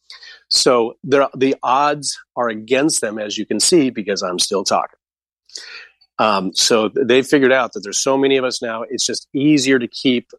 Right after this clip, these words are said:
their finger on us. So at least I know where the dude is. And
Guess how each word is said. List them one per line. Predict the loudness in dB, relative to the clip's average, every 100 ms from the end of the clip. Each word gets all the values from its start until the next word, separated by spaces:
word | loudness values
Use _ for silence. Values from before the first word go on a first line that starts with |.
| -8
their | -6 -6
finger | -2 0 2 0 -4
on | -4 -6
us. | -6 -6 -6
So | 0 2
at | 4
least | 4 2
I | 2
know | 2 2
where | 2 0 0 -2 -6 -20 -20 -8
the | -6
dude | 0 0 0
is. | -2 -4 -6 -10 -14 -20 -20 _ _ _ -2
And | 2 2 2 0 -4